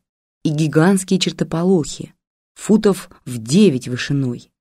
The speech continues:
которые могли бы осчастливить всех ослов земного шара. Там и тут виднелись низкорослые колючие кустарники темно-зеленого цвета.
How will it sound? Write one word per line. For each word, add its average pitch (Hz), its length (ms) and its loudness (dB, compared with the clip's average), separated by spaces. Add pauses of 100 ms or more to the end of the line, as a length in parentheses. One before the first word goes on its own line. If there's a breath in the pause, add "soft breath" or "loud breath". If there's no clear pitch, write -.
(300)
которые 175 360 6
могли 170 320 4
бы 160 140 4
осчастливить 175 880 0
всех 202 480 2
ослов 156 400 0
земного 131 480 0
шара. 120 460 -10 (920 loud breath)
Там 170 300 4
и - 20 4
тут 254 440 0 (300 soft breath)
виднелись 190 640 4
низкорослые 185 720 0
колючие 180 480 -2
кустарники 147 920 -4 (180 soft breath)
темно-зеленого 147 920 0
цвета. - 580 -12